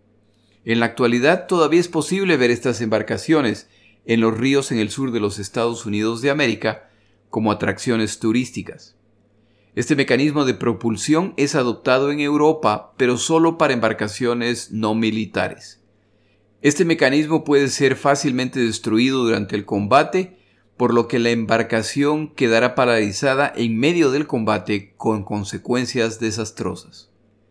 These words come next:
Un comandante británico prueba una propela que es movida por un tornillo sin fin. Este diseño no atrae el interés británico,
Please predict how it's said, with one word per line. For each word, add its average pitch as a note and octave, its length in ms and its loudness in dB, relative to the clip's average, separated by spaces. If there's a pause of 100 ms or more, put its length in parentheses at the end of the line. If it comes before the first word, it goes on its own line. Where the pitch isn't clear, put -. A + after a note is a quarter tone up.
(640)
Un B2 60 0
comandante C#3+ 520 2
británico D#3+ 760 0
prueba C#3+ 320 4
una C3+ 320 0
propela C3+ 720 2
que A2+ 260 2
es A#2 200 -4
movida C#3 680 0
por A2+ 300 0
un B2+ 180 -4
tornillo B2+ 800 0
sin A2+ 360 -2
fin. G2+ 380 -6 (1120)
Este B2 260 0
diseño E3 760 0
no D3 340 0
atrae D#3 480 2
el D3+ 100 0
interés A#2+ 480 -2
británico, C3 640 -2